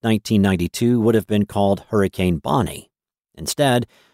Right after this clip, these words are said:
Bonnie was given to a hurricane that formed over the open waters of the Atlantic in mid-September, and is a name that is still periodically used today for tropical systems.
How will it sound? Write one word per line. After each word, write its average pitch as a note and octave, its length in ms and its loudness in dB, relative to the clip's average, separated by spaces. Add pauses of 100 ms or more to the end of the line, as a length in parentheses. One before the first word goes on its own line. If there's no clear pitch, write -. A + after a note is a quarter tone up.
(100)
Bonnie G#2 280 2
was G#2 180 0
given A2 240 2
to G#2+ 140 2
a G2+ 80 4
hurricane G#2+ 480 2
that G#2 160 2
formed A2 360 0
over G#2+ 140 0
the G#2 140 2
open A2 280 2
waters G#2 380 2
of F#2+ 120 -2
the F#2+ 100 0
Atlantic G#2 500 -2
in F#2+ 200 0
mid-September, A2+ 800 -2 (480)
and G#2 160 -6
is A2+ 160 -4
a A2 60 2
name A2 260 4
that G#2 140 2
is G#2+ 120 0
still A2 320 0
periodically A#2 760 0
used C#2+ 500 -10
today F2+ 340 -2
for F#2 260 -4
tropical - 440 -6
systems. - 640 -2